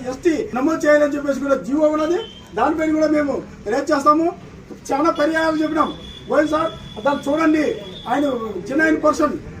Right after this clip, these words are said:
ఆ భూమి తప్ప వేరే భూములు లేవు." ఆ, అలాంటి భూమిని మీరు పేదలకి ఒక సెంటు భూమి ఇవ్వలేని వాళ్ళు మీరు దళితులు సాగు చేసుకొని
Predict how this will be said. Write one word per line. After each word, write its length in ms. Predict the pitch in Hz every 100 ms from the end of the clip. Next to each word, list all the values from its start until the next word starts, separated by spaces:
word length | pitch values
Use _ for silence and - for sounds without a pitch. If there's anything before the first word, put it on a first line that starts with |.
| 202
ఆ 140 | 254
భూమి 260 | 254 311 330
తప్ప 220 | 302 311
వేరే 320 | 294 285 302
భూములు 280 | 302 302 277
లేవు." 220 | 294 285 - - - - - - - - -
ఆ, 160 | 285 262
అలాంటి 260 | 311 311
భూమిని 520 | 294 320 320 311 339 359 - -
మీరు 260 | 233 311 349
పేదలకి 760 | - 277 330 330 330 320 269 - - 269
ఒక 120 | 294
సెంటు 300 | 285 294 339
భూమి 360 | 294 320 330 311
ఇవ్వలేని 560 | 311 311 320 320 330
వాళ్ళు 180 | 330 320
మీరు 380 | 311 302 320 - - - - -
దళితులు 460 | 240 330 349 339 330
సాగు 220 | 269 339
చేసుకొని 640 | 330 311 - 330 339 302